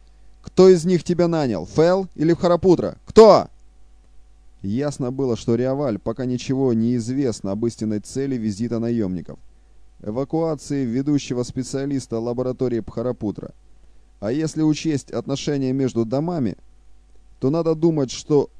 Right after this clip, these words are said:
они очень нескоро сопоставят свои факты. И чем дольше этого не случится, тем лучше для Майлза. Он начал было прятать улыбочку, а потом специально её показал.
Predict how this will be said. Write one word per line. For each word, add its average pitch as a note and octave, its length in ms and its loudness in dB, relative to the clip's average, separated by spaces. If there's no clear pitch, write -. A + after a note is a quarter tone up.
они D3+ 320 -2
очень D3+ 540 0
нескоро C#3 640 -2
сопоставят B2 680 -4
свои A2+ 240 -4
факты. - 460 -8
И A2 140 -6
чем C#3+ 320 -4
дольше B2 520 -2
этого A2+ 380 -4
не G#2+ 120 0
случится, A#2+ 680 -4
тем A#2+ 280 -2
лучше C#3+ 340 0
для C#3 160 -6
Майлза. G#2+ 520 -6
Он D3+ 160 0
начал F3 340 0
было D#3+ 220 -2
прятать C#3 420 -4
улыбочку, D#3 560 -2
а C3 80 -2
потом D3+ 340 -2
специально D3 640 -4
её C3 260 2
показал. A2 580 -6